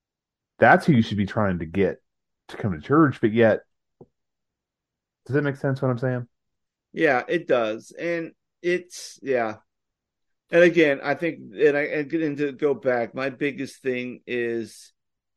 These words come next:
Speaker 2: you know, if you're having a revival, who is it for? And I mean, even, even like, um, you know, there was a video that came out from our general director in the Church of God talking about this, um, annual convention that we have, and it's in Florida.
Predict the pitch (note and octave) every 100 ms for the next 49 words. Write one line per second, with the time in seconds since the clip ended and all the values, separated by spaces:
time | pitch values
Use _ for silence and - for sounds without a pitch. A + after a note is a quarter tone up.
0 | _ B2 A#2+ A#2 C3 A#2 C3 D#3 E3+ F3
1 | D3+ B2 C3+ C#3 A#2 A#2 C3+ E3 C#3+ G#2
2 | - D3 D#3 A2+ - - _ _ _ _
3 | _ _ _ - G#3 G#3+ G#3 D#3+ A3+ G#3+
4 | G3 - F3+ F3 F3+ F3 E3 D#3 D3+ D3
5 | C3 B2 A#2+ _ - C3+ B2 C3+ B2+ B2
6 | A#2 B2 B2+ B2 A#2+ - - C3+ B2 A#2
7 | A2+ - _ _ _ _ _ _ _ _
8 | _ - C#3 C3+ B2+ C3 B2+ A2+ G#2+ A#2+
9 | E3+ F#3+ C#3+ A#2+ C#3 - A#2+ B2+ D3+ D3
10 | - C#3+ C3+ C3 B2+ B2+ B2+ - B2 A#2
11 | - A2+ A2+ A2 G#2 _ _ _ _ _
12 | _ _ _ _ _ _ _ - C#3 D3+
13 | D3 C#3+ D#3 B2 C3 D#3 D#3+ C3 A#2 -
14 | A#2 G#2+ A2+ A2 A#2 A#2+ A#2 A2+ A#2 G2+
15 | A#2 B2+ D3 A#2+ C3